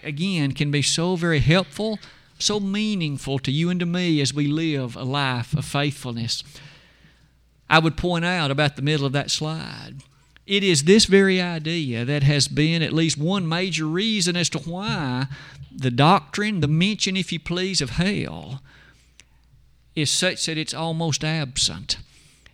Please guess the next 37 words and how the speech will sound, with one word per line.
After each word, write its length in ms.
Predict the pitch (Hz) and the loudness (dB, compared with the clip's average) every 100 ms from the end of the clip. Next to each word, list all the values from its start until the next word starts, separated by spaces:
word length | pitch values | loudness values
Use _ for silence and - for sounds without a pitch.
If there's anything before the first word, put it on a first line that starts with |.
| - | 0
You 160 | 190 | 4
hear 260 | 165 220 208 | 4 6 4
very 260 | 180 214 190 | 6 6 6
little 260 | 202 202 | 2 0
about 460 | 160 160 185 170 - | 0 -2 -4 -6 -10
it. 240 | - - - - - - _ _ _ _ - - - _ _ - | -10 -12 -14 -20 -20 -20 _ _ _ _ -20 -20 -20 _ _ -8
Well, 240 | 147 165 | 0 0
why 140 | 160 185 | 2 2
don't 160 | 170 | 2
you 120 | 165 165 | 2 2
and 100 | 160 | 4
I 300 | 160 139 - | 0 0 -4
attempt 440 | - - 180 - | -4 0 0 0
to 60 | 143 | 2
remedy 460 | 147 190 220 160 | 8 8 8 6
that, 220 | 139 156 151 | 6 4 2
at 100 | 170 | 2
least 260 | 196 170 | 2 2
in 100 | 151 | 2
our 160 | 170 220 | 4 4
thinking 480 | - 165 147 143 135 | 4 0 0 -2 -2
this 180 | 127 | 0
morning, 480 | 143 151 151 139 143 | 0 -2 -2 -2 -2
ever 320 | 190 220 247 | 0 0 0
keeping 580 | 240 - 247 254 196 170 | -6 -4 -4 -2 -4 -4
that 240 | 180 175 - | -4 -8 0
principle 440 | 202 208 196 175 | 0 2 0 -2
before 480 | 170 160 214 262 254 | -4 -4 0 4 4
us, 100 | 180 | 4
because 500 | 175 170 196 180 139 | 2 2 4 4 6
that, 460 | 170 226 180 120 143 | 4 4 0 0 0
as 120 | 139 | 2
we'll 200 | 170 160 | 0 0
learn 220 | 175 175 | 0 -2
today, 540 | 139 151 175 190 208 - - - - _ | -2 -4 -4 -4 -6 -8 -14 -20 -20 _
is 160 | - 170 | -2 0
ultimately 840 | 180 220 185 127 123 - 80 113 | 2 2 0 -2 -4 -6 -12 -14